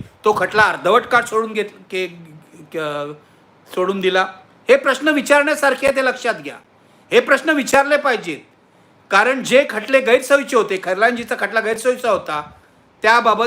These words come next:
त्यांचा व्यवहार संशयास्पद असा होता, असा आरोप केला जातो.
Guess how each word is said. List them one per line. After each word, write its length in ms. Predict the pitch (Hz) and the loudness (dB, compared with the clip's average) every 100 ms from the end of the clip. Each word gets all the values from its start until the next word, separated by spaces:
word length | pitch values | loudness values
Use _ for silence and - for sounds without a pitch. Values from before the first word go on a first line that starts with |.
| 233 | -2
त्यांचा 380 | 214 190 190 220 | -2 -2 0 2
व्यवहार 400 | 214 185 190 208 | 2 2 2 0
संशयास्पद 680 | 214 185 180 220 220 240 233 | -2 -8 -6 -6 -6 -6 -6
असा 240 | 220 240 | -4 -4
होता, 360 | 214 180 180 180 | -2 -4 -2 -4
असा 240 | 170 214 | -4 -2
आरोप 320 | 190 202 208 | -2 -2 -6
केला 160 | 226 226 | -8 -6
जातो. 480 | 208 165 - 151 | -6 -8 -10 -18